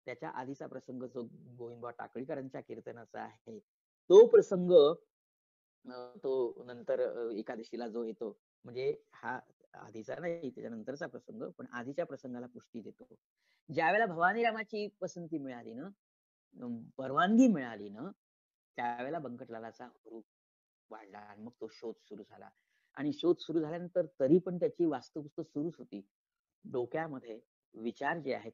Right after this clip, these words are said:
त्याच्यामध्ये गजानन महाराज स्थापन झाले होते. पितांबर नावाचा बंकटलालाचा मित्र होता. मला श्रोते हो, इथे बंकटलालाच्या मनाच्या मोठेपणाचं इथे खूप विलोभनीय दर्शन होतं.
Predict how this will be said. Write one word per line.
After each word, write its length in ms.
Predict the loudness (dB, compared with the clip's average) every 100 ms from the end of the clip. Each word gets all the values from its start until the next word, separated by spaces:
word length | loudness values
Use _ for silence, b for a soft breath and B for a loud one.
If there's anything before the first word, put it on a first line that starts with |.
| -8
त्याच्यामध्ये 400 | -8 -8 -10 -8
गजानन 340 | -6 -6 -6 -10
महाराज 280 | -12 -16
स्थापन 400 | -14 -12 -12 -12
झाले 240 | -14 -12 -12
होते. 300 | -14 -16 -18 _ _ _ _ _ _ -2
पितांबर 420 | -2 0 -2 -4
नावाचा 460 | -6 -6 -8 -8 -8 -10 -18
बंकटलालाचा 640 | -14 -14 -12 -12 -12 -10
मित्र 260 | -10 -10 -12
होता. 280 | -14 -14 -18 b b b -4
मला 180 | 0 0
श्रोते 300 | 0 2 4
हो, 140 | 4
इथे 380 | 2 2 0 0 -4 -8
बंकटलालाच्या 1000 | -8 -8 -14 -12 -8 -4 -4 -4 -6 -6 -12 _ _ _ -8
मनाच्या 680 | -2 0 2 0 0 0
मोठेपणाचं 760 | 2 0 -6 -8 -8 -10 -8 -8 -8
इथे 140 | -12 -16
खूप 280 | _ -4 -2
विलोभनीय 520 | 0 4 4 2 -6
दर्शन 340 | -6 -8 -12 -16
होतं. 300 | -16 -20